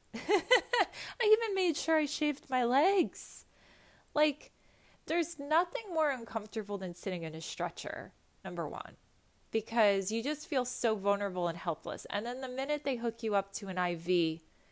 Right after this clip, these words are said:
you feel trapped because you can't move. That's the worst for me. The minute you hook me to that I V, I'm like, "Now I'm stuck. I can't go nowhere. I can't," well, I could. I could grab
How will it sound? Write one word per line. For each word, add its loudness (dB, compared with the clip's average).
you -2
feel 0
trapped 0
because -2
you -6
can't -6
move. -8
That's 8
the 0
worst -4
for -8
me. -14
The -6
minute -2
you 0
hook -2
me -6
to -6
that 4
I 4
V, -2
I'm 4
like, 0
"Now 0
I'm -10
stuck. -2
I 0
can't -2
go 0
nowhere. 0
I -4
can't," -4
well, 4
I 6
could. 2
I 6
could -6
grab 8